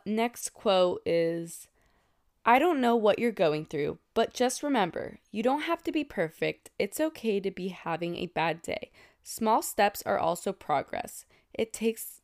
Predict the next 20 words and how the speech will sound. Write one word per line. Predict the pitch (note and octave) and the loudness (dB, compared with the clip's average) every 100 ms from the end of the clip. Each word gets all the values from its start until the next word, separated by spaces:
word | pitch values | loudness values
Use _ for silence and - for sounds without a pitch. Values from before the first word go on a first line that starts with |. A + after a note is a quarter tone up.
| _ | _
true | - A#3 C#4 | -8 -4 -4
strength | - - F3 F3+ | -4 -2 -2 -4
to | - - | -6 0
ask | D#3+ E3+ | 0 0
for | - B3+ | -2 0
help. | G#3+ E3 D#3+ - _ _ _ _ - | 2 0 0 -6 _ _ _ _ 2
I | G3 A3 | 4 6
love | A3 F#3 E3+ F3+ - | 4 4 4 2 -2
and | F3 | -6
appreciate | E3+ - D3+ - D3 | -6 -8 -8 -6 -6
you. | D3 D3 - _ | -4 -6 -8 _
Let's | D#3+ F3+ - | -2 -2 -4
get | F#3 - | -6 -6
through | - D3+ | -6 -6
this | C#3+ - - | -4 -8 -10
together." | - E3 - - - - F#3 _ _ _ _ _ _ _ _ _ _ _ _ | -18 -8 -8 -6 -10 -12 -14 _ _ _ _ _ _ _ _ _ _ _ _
Guys, | G#3 - - - | 4 4 2 0
this | A3 D4 | 0 0
quote | - C#4 C#4 | 2 4 4
literally | B3 B3 C4+ C#4+ C4 A#3 | 4 2 2 0 0 -2